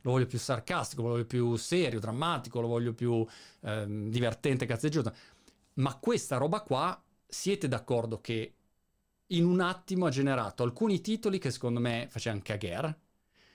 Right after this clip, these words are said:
altri titoli neutri, secondo me uguali più o meno a quello che ho fatto io, e alcuni titoli che io direi, se me l'avessi detto prima, usavo il tuo. Poi uno può dire,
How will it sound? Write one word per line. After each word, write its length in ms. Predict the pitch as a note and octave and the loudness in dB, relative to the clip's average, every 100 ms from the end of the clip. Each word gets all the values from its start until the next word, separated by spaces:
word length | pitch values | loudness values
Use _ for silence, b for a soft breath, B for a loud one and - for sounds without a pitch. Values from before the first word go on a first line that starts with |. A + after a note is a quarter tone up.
| b b | b b
altri 360 | C#4 C#4 B3+ | 0 2 0
titoli 360 | A3+ A3+ D#3+ C#3+ | 0 2 4 4
neutri, 560 | B2 G2+ G#2 F3 A#3 - | 4 0 -4 -4 -4 -6
secondo 380 | - B2 D3 D#3 | -6 0 4 4
me 300 | E3 C#3 - _ _ | 2 -2 -12 _ _
uguali 500 | F#3 D3+ A#2+ C#3 C3+ | 0 2 2 2 0
più 120 | A#2+ | 2
o 20 | |
meno 160 | B2 A#2 | 2 2
a 20 | |
quello 160 | B2 B2 | 0 0
che 40 | D3+ | 0
ho 60 | |
fatto 260 | C#3 F#3 D4+ | -2 -4 -2
io, 280 | D#3 A3+ B3 B B B | 2 0 -2 B B B
e 100 | G#3+ | -2
alcuni 380 | A3 - A3+ A3+ | 0 2 0 0
titoli 360 | F3 F3 G#3+ G#3 | -2 0 -2 0
che 120 | C3+ | 2
io 80 | B2+ | 4
direi, 460 | C#3 B2 A2 G#2+ - B B B B B B | 4 2 0 -2 -8 B B B B B B
se 200 | - E3+ | 0 2
me 120 | F#3+ | 4
l'avessi 400 | F#3 A3 - D3+ | 4 2 0 0
detto 300 | C3+ C3 E3 | 2 2 0
prima, 440 | E3+ D3 E3 F#3 - | 2 2 2 0 0
usavo 340 | C#3+ C#3 A#2 | 2 2 0
il 100 | G2+ | 0
tuo. 400 | E3 C3 G#2 G2+ _ - B B B | 2 2 2 -4 _ -20 B B B
Poi 240 | D4 D#4 | 2 4
uno 160 | C#4+ C4 | 4 4
può 160 | G3+ D#3 | 4 4
dire, 480 | D3 A2 G2+ - | 4 2 0 -6